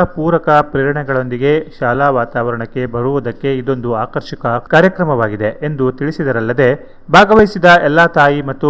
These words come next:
ಮಕ್ಕಳಿಗೆ ವಿವಿಧ ರೀತಿಯ ಪ್ರೋತ್ಸಾಹಕ ಬಹುಮಾನಗಳನ್ನ, ಪ್ರಶಸ್ತಿ ಪತ್ರಗಳನ್ನ ನೀಡಿ ಗೌರವಿಸಿದರು. ಪೂರ್ವ ಪ್ರಾಥಮಿಕ ವಿಭಾಗದ ಶಿಕ್ಷಕಿ ಜರೀನಾ ಫರ್ನಾಂಡಿಸ್ ಅವರನ್ನ ಸನ್ಮಾನಿಸಲಾಯಿತು.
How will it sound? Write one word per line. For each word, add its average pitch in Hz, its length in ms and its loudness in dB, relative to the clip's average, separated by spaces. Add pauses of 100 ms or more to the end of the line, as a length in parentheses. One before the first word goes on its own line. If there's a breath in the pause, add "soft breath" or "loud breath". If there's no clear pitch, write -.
(100)
ಮಕ್ಕಳಿಗೆ 127 420 -2 (160)
ವಿವಿಧ 156 200 0 (140)
ರೀತಿಯ 127 240 -2 (160)
ಪ್ರೋತ್ಸಾಹಕ 151 500 0 (160)
ಬಹುಮಾನಗಳನ್ನ, 127 640 -2 (160)
ಪ್ರಶಸ್ತಿ 143 420 -6
ಪತ್ರಗಳನ್ನ 117 540 -6
ನೀಡಿ 120 180 -4 (140)
ಗೌರವಿಸಿದರು. 117 420 -4 (640 soft breath)
ಪೂರ್ವ 226 340 8
ಪ್ರಾಥಮಿಕ 202 420 2 (140)
ವಿಭಾಗದ 165 440 2
ಶಿಕ್ಷಕಿ 156 400 -4 (120)
ಜರೀನಾ 135 360 0
ಫರ್ನಾಂಡಿಸ್ 123 540 -4
ಅವರನ್ನ 123 320 -2 (100)
ಸನ್ಮಾನಿಸಲಾಯಿತು. 117 840 -4